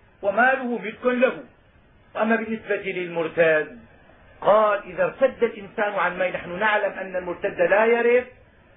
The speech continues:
ولا يورث، وإنما يصير دمه هدرا وماله فيئا،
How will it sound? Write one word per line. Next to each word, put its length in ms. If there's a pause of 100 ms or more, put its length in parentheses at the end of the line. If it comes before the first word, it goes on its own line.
(120)
ولا 240
يورث، 400 (720)
وإنما 460
يصير 400
دمه 580 (560)
هدرا 600 (200)
وماله 840 (420)
فيئا، 400